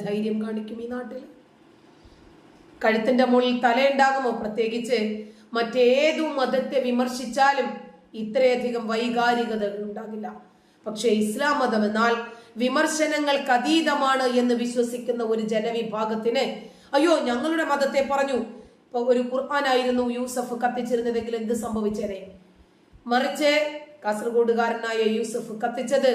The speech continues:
ബൈബിളായി പോയി. അതുകൊണ്ട് ഇവിടെ ഒരു ചുക്കും സംഭവിച്ചില്ല. ഒരു പക്ഷേ ഖുർആനായിരുന്നെങ്കിൽ ഇന്ന് യൂസഫിന്റെ വീടിന്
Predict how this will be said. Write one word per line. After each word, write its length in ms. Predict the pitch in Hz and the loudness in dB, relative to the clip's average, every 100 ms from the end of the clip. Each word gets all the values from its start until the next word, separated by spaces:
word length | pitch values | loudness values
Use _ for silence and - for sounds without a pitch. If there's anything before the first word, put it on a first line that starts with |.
| - - - 202 | 2 -8 -10 -4
ബൈബിളായി 500 | 208 214 220 214 214 214 | 0 0 0 0 -2 0
പോയി. 220 | 226 226 214 214 - - | 0 0 -4 -8 -16 -10
അതുകൊണ്ട് 320 | 214 214 214 214 | -4 -2 0 -2
ഇവിടെ 160 | 208 208 208 | -2 -2 0
ഒരു 120 | 220 214 | 0 -2
ചുക്കും 280 | - 240 214 208 | -6 -4 -4 -4
സംഭവിച്ചില്ല. 540 | 190 196 196 214 233 - - _ _ _ _ _ _ _ _ _ _ 233 | -6 -8 -10 -12 -16 -18 -20 _ _ _ _ _ _ _ _ _ _ 4
ഒരു 120 | 247 269 | 6 4
പക്ഷേ 280 | - 320 302 285 285 - - | 2 4 4 4 0 -6 -8
ഖുർആനായിരുന്നെങ്കിൽ 1000 | 240 254 254 247 247 254 247 269 294 302 220 208 - - | -4 0 2 4 2 2 0 0 0 0 -2 -6 -12 -4
ഇന്ന് 120 | 214 220 | 0 2
യൂസഫിന്റെ 520 | 247 247 - 233 226 | 0 -2 -4 -2 -2
വീടിന് 300 | 233 254 240 | 0 0 0